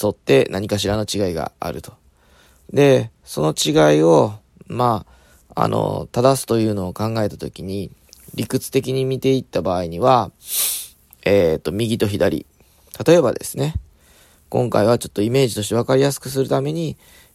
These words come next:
えー、右の方が、左に比べて右の方が、まあ、例えば三、ん、三度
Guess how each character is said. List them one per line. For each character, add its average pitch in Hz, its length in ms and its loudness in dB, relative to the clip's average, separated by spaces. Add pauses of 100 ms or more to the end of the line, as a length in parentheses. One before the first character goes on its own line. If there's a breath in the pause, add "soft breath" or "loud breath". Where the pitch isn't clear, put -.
え - 140 -2
ー、 - 20 -4
右 165 240 0
の 175 140 0
方 165 260 4
が、 135 400 2 (920)
左 127 360 4
に 139 80 -2
比 151 100 2
べ 135 260 6
て 135 140 0
右 139 240 -2
の 143 80 -2
方 139 200 0
が、 160 280 0 (420)
ま 120 220 0 (340)
あ、 101 100 -4
例 196 120 6
え 196 40 6
ば - 300 -2
三、 117 460 -2 (1200)
ん、 110 160 -6
三 127 380 2
度 - 180 0